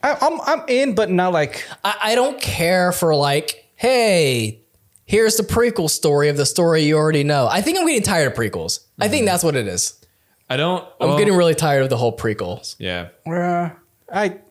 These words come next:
Speaker 1: not really. I
Speaker 2: Like, I don't care anymore going back to a character's past to learn how they start. I don't care. I really don't care anymore.
Speaker 1: Uh,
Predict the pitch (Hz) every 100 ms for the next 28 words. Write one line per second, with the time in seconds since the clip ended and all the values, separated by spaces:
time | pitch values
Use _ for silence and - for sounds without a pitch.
0 | - 156 135 123 123 120 - 131 127 -
1 | 143 147 196 202 - - 151 165 139 147
2 | 143 143 135 135 139 120 123 123 - 120
3 | - 135 117 110 104 - 123 110 - 113
4 | 95 98 113 110 113 101 95 92 98 76
5 | 71 117 123 127 107 - 104 78 78 -
6 | 117 131 143 143 131 123 113 - 104 98
7 | 90 76 65 - _ _ _ _ _ _
8 | _ _ _ - 135 156 165 165